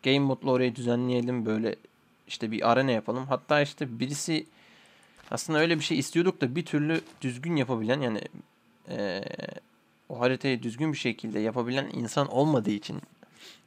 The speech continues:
yaptıramadık. Eğer hani böyle düzgün builder olan, build yapabilen, yani Türkçe şeyiyle build <laughs> yapabilen bir insan olsa ona böyle güzel bir arena yaptırıp ondan sonra o orada böyle, eee, şey yapabiliyorsunuz.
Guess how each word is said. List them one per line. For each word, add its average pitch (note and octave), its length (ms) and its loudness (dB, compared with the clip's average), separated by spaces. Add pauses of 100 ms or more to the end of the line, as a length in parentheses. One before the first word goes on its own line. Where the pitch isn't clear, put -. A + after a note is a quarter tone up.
(120)
yaptıramadık. A2+ 720 -2 (320)
Eğer B2+ 160 0
hani C#3+ 240 2
böyle C3+ 280 0
düzgün C#3 540 -4 (240)
builder C3 380 0
olan, A#2+ 320 2 (460)
build C3 300 0
yapabilen, F2+ 360 -2
yani E2+ 220 -2 (420)
Türkçe - 480 -4
şeyiyle F2+ 440 -6 (200)
build - 300 -6 (380)
<laughs> - 420 -20
yapabilen C3 680 2
bir C3+ 80 -6
insan C3 300 0
olsa C3+ 360 0 (600)
ona C#3+ 260 4
böyle D3 300 6 (140)
güzel C#3+ 380 4
bir C3+ 160 6
arena C#3+ 220 6
yaptırıp B2 420 0 (360)
ondan C3+ 260 -2
sonra C#3 200 0
o C3 300 2 (120)
orada C3 340 2
böyle, A2+ 360 2 (720)
eee, A2+ 240 0
şey C#3+ 200 4
yapabiliyorsunuz. B2 720 2